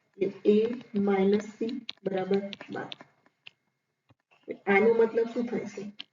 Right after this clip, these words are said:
આપણે અહીંયા શું પૂછવાનું છે? પૂછ્યું છે સી એ એ થી કેટલા વર્ષ નાના છે?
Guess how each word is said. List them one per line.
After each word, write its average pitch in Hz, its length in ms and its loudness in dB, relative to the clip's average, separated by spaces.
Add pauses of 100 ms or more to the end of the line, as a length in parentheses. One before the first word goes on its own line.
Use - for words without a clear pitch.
(460)
આપણે 214 240 2
અહીંયા 226 280 2
શું 220 120 -6
પૂછવાનું 202 340 0
છે? 220 100 0 (340)
પૂછ્યું - 340 -8
છે 240 80 -2
સી 233 300 -8 (100)
એ 247 100 0 (840)
એ 226 140 2
થી 240 180 -6
કેટલા 226 280 0
વર્ષ 220 240 2
નાના 190 320 0
છે? - 160 -14